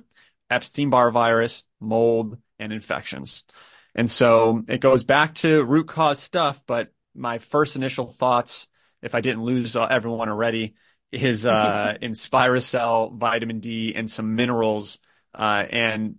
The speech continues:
Speaker 1: because addiction has brain components to it, I think the, the cod liver oil is probably a smart choice to hit, uh, the D H A for brain tissue along with the vitamin D.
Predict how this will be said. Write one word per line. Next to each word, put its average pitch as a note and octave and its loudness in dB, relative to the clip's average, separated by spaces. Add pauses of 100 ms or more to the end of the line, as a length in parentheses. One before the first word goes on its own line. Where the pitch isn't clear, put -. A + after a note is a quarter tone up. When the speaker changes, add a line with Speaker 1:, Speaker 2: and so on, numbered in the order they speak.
(120)
Speaker 1:
because C3 0 (300)
addiction B2 0
has A2+ -2
brain A#2+ -2
components A2+ -4
to D3+ -2
it, A#2+ 2
I A2 0
think B2+ -8
the, A2 -2
the A#2+ -4
cod B2 -2
liver C3 -2
oil A2 0 (280)
is A#2+ -8
probably A2+ 0
a A2 -2
smart A#2+ -4
choice A#2+ -2
to A2+ -12
hit, A2 -6 (100)
uh, A2 -2
the A2 -2
D A2 -2
H A2+ -2
A A2+ 2
for A2+ -4
brain A2 -4
tissue A2 -4
along G#2 -2
with G#2 -10
the G#2 -14
vitamin F2+ -4
D. C2 -12